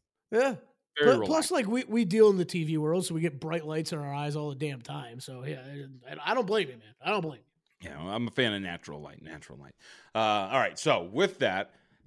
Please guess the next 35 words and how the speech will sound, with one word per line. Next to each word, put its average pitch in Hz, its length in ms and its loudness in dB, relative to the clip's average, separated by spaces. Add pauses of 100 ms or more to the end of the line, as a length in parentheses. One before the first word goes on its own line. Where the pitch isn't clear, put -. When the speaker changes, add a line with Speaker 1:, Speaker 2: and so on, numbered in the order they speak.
Speaker 2:
um, 107 640 0 (480)
I 127 100 2
have 107 140 0
no 101 140 -2
clever 90 280 -6
segue. 87 240 -10
Speaker 1:
With, 92 340 0
Speaker 2:
I 117 40 -4
guess 151 160 2
Speaker 1:
with, 220 160 8
with 208 220 8
Speaker 2:
no, 185 80 4
Speaker 1:
that, 160 80 8
Speaker 2:
I, 170 40 6
I - 40 -4
Speaker 1:
with 220 180 6
Speaker 2:
got - 60 0
Speaker 1:
that - 0 -
Speaker 2:
one. 277 80 8
I 277 60 8
got - 120 -4
Speaker 1:
thrilling 214 380 6
Speaker 2:
one. 175 60 -8
Speaker 1:
discussion. 190 520 -2 (220)
<laughs> - 200 -2
Speaker 2:
No, - 80 4
I 135 80 4
got, 135 240 2
I 120 80 0
got 117 160 4
one. 104 100 -2
I 107 40 -4
got 101 160 -2
one. 85 100 -10 (420)
Um, 104 480 0